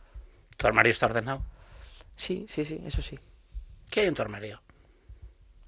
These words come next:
Speaker 2: Va, ropa. Bueno, claro, hay un, la,
Speaker 1: Una
Speaker 2: la
Speaker 1: parte ciclista.
Speaker 2: Eso te iba a decir, un montón de bici, y de ropa ciclista y otra la, la normal, la de calle.
Speaker 1: ¿Eres coqueto?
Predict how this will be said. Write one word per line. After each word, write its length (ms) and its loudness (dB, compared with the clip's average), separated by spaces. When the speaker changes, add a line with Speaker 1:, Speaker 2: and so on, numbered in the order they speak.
Speaker 2:
Va, 160 2
ropa. 440 -4
Bueno, 280 10
claro, 200 12
hay 120 8
un, 580 0
la, 160 10
Speaker 1:
Una 100 8
Speaker 2:
la 80 12
Speaker 1:
parte 160 6
ciclista. 400 4
Speaker 2:
Eso 260 10
te 80 6
iba 80 12
a 20 12
decir, 280 10
un 180 2
montón 380 12
de 100 12
bici, 500 8
y 160 10
de 160 8
ropa 220 8
ciclista 420 10
y 80 8
otra 260 8
la, 420 0
la 320 -4
normal, 340 -6
la 80 -12
de 60 -8
calle. 280 -6
Speaker 1:
¿Eres 200 -4
coqueto? 460 -2